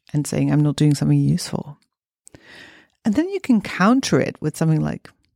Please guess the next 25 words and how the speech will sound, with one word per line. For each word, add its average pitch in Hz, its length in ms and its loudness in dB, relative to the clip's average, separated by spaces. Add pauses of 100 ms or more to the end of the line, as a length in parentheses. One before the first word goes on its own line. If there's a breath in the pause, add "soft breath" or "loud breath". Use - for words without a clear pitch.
(280)
"Okay, 208 260 -2 (200)
useful 311 480 0
to 311 220 0
whom 311 400 0 (200)
exactly?" - 640 -6
Or, 185 240 -6 (160)
"Yeah, 175 300 0 (520)
so - 280 0
what?" - 600 0 (1040)
And 190 260 2
this 208 180 0
is 175 80 4
actually 165 220 2
quite - 220 -4
fun. 135 260 -4
You 143 80 -4
can 147 140 -2
have, 151 180 -2
like, 139 280 -10 (120)
discussions, - 720 -4 (100)
<laughs> - 800 -16 (240)
internalized 160 640 0
discussions. 139 600 -6 (760 loud breath)
And 180 160 4
no, 143 320 2